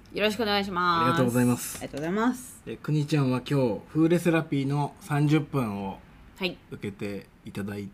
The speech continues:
Speaker 2: たんですけども、
Speaker 1: はい。
Speaker 2: 初めてですよね、フーレセラピーは。
Speaker 1: 初めてです。
Speaker 2: 足で踏む、
Speaker 1: 踏む。
Speaker 2: えー、施術方法で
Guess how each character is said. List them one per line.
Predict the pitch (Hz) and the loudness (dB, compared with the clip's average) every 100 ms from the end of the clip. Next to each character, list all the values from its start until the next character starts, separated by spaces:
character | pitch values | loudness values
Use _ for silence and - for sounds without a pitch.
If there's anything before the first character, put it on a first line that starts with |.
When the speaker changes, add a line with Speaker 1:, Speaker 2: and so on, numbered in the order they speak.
| - | -12
Speaker 2:
た | 101 | -8
ん | 101 | -8
で | 101 | -8
す | - | -10
け | |
ど | 92 90 | -10 -6
も、 | 95 110 117 | -4 -2 -2
Speaker 1:
は | 175 | -4
い。 | 180 - - - - - - - - - - - - - - - | -6 -8 -18 -20 -20 -20 -20 -20 -20 -20 -20 -20 -20 -20 -20 -8
Speaker 2:
初 | 139 151 | 2 6
め | 180 | 6
て | 151 | 6
で | 131 | 2
す | 104 | -2
よ | 104 | -4
ね、 | 123 135 | -4 -2
フ | 131 | -2
ー | 120 | -2
レ | 113 | -4
セ | 120 | -6
ラ | 107 | -8
ピ | - 92 82 | -8 -10 -8
ー | |
は。 | 82 - - | -10 -12 -12
Speaker 1:
初 | 175 160 | -10 -6
め | 156 | -8
て | 143 | -8
で | 131 139 | -10 -10
す。 | - - - - - - - - - - | -14 -20 -20 -20 -20 -20 -20 -20 -20 -10
Speaker 2:
足 | 120 - 185 | -2 2 4
で | 160 | 4
踏 | - 170 | 6 8
む、 | 175 127 - - - - - _ | 8 8 2 -14 -20 -20 -20 _
Speaker 1:
踏 | - 190 | -8 -4
む。 | 160 127 - - - - - - | -4 -6 -14 -12 -10 -12 -16 -10
Speaker 2:
え | |
ー、 | 117 113 113 | -6 -6 -2
施 | 147 | 0
術 | 127 123 123 | 2 0 -4
方 | 110 131 | -2 -2
法 | 117 113 101 - - - - | -2 -4 -6 -10 -20 -20 -12
で | 101 90 | -8 -8